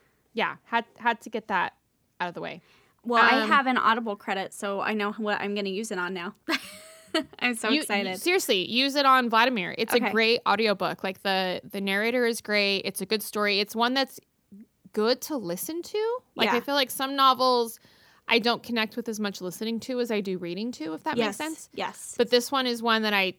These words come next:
Speaker 1: I totally do. It's super fascinating, you know, and especially if you like, it's got enough of the whole, like, college life, but
Speaker 2: Mm-hmm.
Speaker 1: also, I mean, and maybe I related to a little bit as, I mean, I'm not fifty,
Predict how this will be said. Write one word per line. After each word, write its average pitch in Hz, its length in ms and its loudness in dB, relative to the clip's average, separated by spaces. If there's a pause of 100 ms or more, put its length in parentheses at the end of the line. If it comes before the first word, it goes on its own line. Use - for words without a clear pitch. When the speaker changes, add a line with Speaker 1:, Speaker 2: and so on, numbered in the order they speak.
Speaker 1:
I 294 140 2
totally 262 440 -2
do. 220 600 -2
It's - 200 -10
super 240 320 -4
fascinating, 202 720 -2
you 196 160 -6
know, 190 120 -2
and 185 80 -4
especially 208 360 -8
if 220 140 -8
you 196 100 -4
like, 185 440 0 (460)
it's - 220 -6
got 226 160 2
enough 214 380 -2
of 214 200 -6
the 190 160 -2
whole, 180 220 -4
like, 165 260 -4 (120)
college 277 520 0
life, 247 600 -2 (640)
but 226 160 2
Speaker 2:
Mm-hmm. - 80 6
Speaker 1:
also, 190 880 0 (280)
I 226 80 4
mean, 240 200 0
and 233 120 0
maybe 247 280 0
I 208 140 2
related 214 440 -6
to 196 160 -8
a 185 60 -6
little 196 240 -4
bit 196 320 -2
as, 180 480 0 (240)
I - 20 -16
mean, 185 140 -10
I'm 185 140 -8
not 180 180 -8
fifty, 180 560 -14